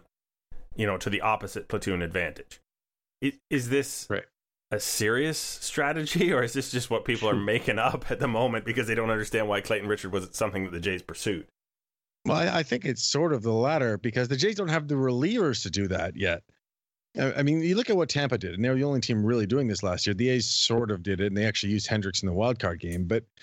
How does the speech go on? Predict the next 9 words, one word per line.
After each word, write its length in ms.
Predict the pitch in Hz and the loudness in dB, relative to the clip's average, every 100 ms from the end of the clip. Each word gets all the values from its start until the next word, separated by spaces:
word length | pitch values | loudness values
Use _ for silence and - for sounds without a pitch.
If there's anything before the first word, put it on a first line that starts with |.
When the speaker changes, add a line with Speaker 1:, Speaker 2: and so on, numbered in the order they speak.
| - - _ _ _ _ | -20 -20 _ _ _ _
Speaker 3:
you 100 | 135 | 2
need 180 | 180 254 | 2 2
guys 280 | 175 190 165 | 2 2 2
that 100 | 143 | -2
come 220 | - 160 | -2 2
out 140 | 170 135 | 2 0
and 160 | 107 | -2
pump 300 | - 185 135 | -2 -2 -4
gas, 600 | 117 160 123 82 - - | 0 0 -2 -6 -6 -6